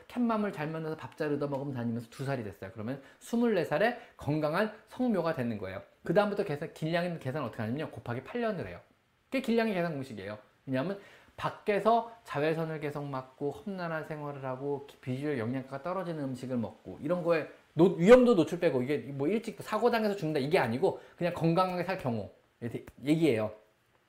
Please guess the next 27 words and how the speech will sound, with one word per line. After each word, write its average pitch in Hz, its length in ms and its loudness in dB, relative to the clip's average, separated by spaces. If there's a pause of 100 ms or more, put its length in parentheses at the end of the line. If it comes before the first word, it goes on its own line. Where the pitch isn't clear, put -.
(240)
그럴 139 240 2
경우 165 340 -2 (160)
곱하기 143 440 -6
팔을 233 280 -4
하는 151 160 -6
거예요. 107 160 -6
이게 - 80 -12 (220)
생활 302 340 6
환경에 302 460 0
따라서 220 640 4
평균 277 340 -2
수명이 226 340 -2
달라진다는 202 720 0
거예요. 110 480 -4 (260)
여러분이 208 800 6 (140)
인도의 214 460 4
빈민가에서 190 680 -2
태어났을 165 480 -4
때 131 60 -4
하고요, 113 680 0 (120)
지금의 143 560 0
정상적인 151 640 -4
대한민국의 135 880 0 (220)
유복한 160 400 0
가정에서 151 400 -4
태어났을 139 280 -4
때 143 160 -6